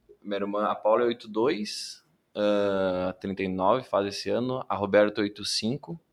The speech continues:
faz, ah, trinta e três a mais que eu, faz trinta e sete e eu faço trinta e quatro.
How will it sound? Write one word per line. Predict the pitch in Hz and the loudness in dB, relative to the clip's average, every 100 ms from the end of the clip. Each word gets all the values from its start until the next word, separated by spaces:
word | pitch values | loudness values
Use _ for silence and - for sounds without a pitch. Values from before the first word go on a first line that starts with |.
| _ | _
faz, | - - - - - - _ - - - - - _ - | 0 0 0 -6 -16 -20 _ -20 -20 -20 -20 -20 _ -6
ah, | 90 85 85 85 - _ - | -4 -4 -6 -8 -10 _ -8
trinta | 92 104 104 98 | -4 -4 -2 -2
e | 92 92 90 87 87 _ _ _ _ _ _ _ _ _ _ _ _ _ | -2 -4 -6 -8 -12 _ _ _ _ _ _ _ _ _ _ _ _ _
três | 95 95 | -4 -4
a | |
mais | 95 95 | -2 -6
que | - 104 | -4 -2
eu, | |
faz | 107 110 | 0 0
trinta | 104 98 | -2 -4
e | 101 | -4
sete | - 101 117 - | 0 2 2 0
e | |
eu | 120 | 0
faço | 113 113 - | 2 0 0
trinta | 117 117 | -4 -6
e | |
quatro. | - 90 92 - - | -4 -4 -4 -10 -20